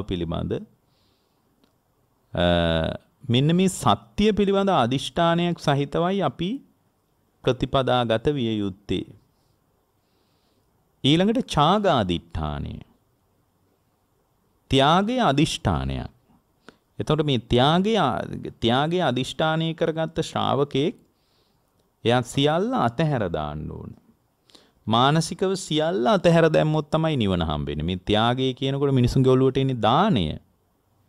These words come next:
නමුත් ඡාග කියන වචනය මේ දුක්ඛ නිරෝධය කියද්දිත් කියනවනේ. යායන් තණ්හා පෝනෝ භාවිකා නන්දි රාග සහගතා තතර තතරාබිනන්දිනී කියන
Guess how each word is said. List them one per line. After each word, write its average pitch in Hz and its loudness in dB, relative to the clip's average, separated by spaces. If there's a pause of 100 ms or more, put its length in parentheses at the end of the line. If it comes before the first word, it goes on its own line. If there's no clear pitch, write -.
(720)
නමුත් 143 2
ඡාග 139 4
කියන 165 -2
වචනය 120 0 (1400)
මේ 123 -4
දුක්ඛ 127 -4
නිරෝධය 185 2
කියද්දිත් 214 -2
කියනවනේ. 80 -6 (1700)
යායන් 104 2
තණ්හා 95 0
පෝනෝ 110 -2
භාවිකා 98 -2
නන්දි 104 0
රාග 95 0
සහගතා 101 -4
තතර 104 -4
තතරාබිනන්දිනී 98 -4
කියන 95 -6